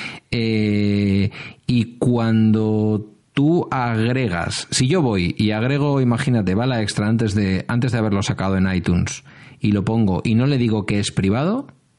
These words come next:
mm, ya puedo decir, "Oye, buscad en Podcast Addict Bala Extra", y ahí aparecería. Eh,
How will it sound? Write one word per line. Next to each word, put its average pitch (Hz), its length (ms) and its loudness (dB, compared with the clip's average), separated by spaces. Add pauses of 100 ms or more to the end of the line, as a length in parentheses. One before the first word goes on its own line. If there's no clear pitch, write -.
(500)
mm, 110 460 2
ya 120 160 2
puedo 123 240 2
decir, 117 220 0
"Oye, 143 160 0
buscad 135 420 0
en 151 80 2
Podcast 143 320 0
Addict 143 220 2
Bala 139 220 2
Extra", 92 280 -4
y 98 80 2
ahí 98 140 2
aparecería. 90 640 -2 (1500)
Eh, 101 380 2